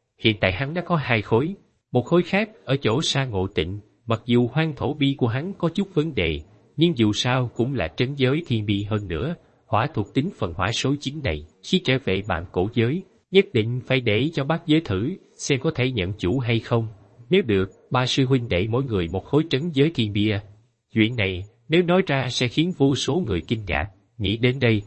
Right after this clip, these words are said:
Tôn Ngộ Không liền chuẩn bị thu phần hỏa bi vào thế giới trung khí của Kim Cô Bổng, nhưng lại phát hiện không thể thu vào, thử vài lần. Tôn Ngộ Không cảm nhận được thế giới trung khí của Kim Cô Bổng dường như bài xích phần hỏa cửu hào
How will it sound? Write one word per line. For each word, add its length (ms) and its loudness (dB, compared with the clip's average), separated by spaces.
Tôn 180 4
Ngộ 220 4
Không 240 -4
liền 160 2
chuẩn 220 -4
bị 220 2
thu 200 2
phần 260 -4
hỏa 320 -4
bi 240 -2
vào 180 -2
thế 160 -2
giới 380 2
trung 140 0
khí 320 -2
của 100 0
Kim 280 -4
Cô 120 2
Bổng, 360 -4
nhưng 180 4
lại 100 4
phát 240 -2
hiện 180 -2
không 240 -4
thể 200 0
thu 180 2
vào, 360 -4
thử 320 0
vài 180 -2
lần. 280 -4
Tôn 180 6
Ngộ 220 2
Không 300 -2
cảm 220 0
nhận 240 0
được 240 0
thế 80 0
giới 300 2
trung 140 0
khí 260 -2
của 80 0
Kim 340 -2
Cô 280 0
Bổng 300 2
dường 180 2
như 140 0
bài 180 -2
xích 320 -4
phần 200 -4
hỏa 180 -2
cửu 260 0
hào 200 -2